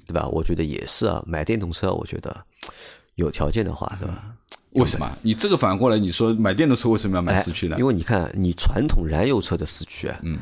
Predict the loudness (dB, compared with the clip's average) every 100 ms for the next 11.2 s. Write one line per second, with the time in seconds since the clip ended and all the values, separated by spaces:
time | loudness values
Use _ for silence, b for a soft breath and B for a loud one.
0 | -8 -2 0 0 -2 0 -2 -6 -14 -4
1 | 0 2 2 0 -4 -6 -10 -12 _ _
2 | -10 -8 -8 -12 _ 0 2 2 2 2
3 | 2 0 -8 b b -4 -2 0 0 -2
4 | -8 -8 -4 -4 -6 b -12 -2 -2 -2
5 | -2 0 2 2 2 0 0 -2 -2 -2
6 | -2 -4 -4 -4 -2 -4 -4 -4 -2 -2
7 | -4 -10 -8 -8 B -2 0 0 0 2
8 | 2 2 2 2 0 0 -2 -4 -6 -4
9 | -4 -4 -8 -12 b b b _ 0 2
10 | 2 2 4 4 2 0 -2 -2 -4 -6
11 | -8 -10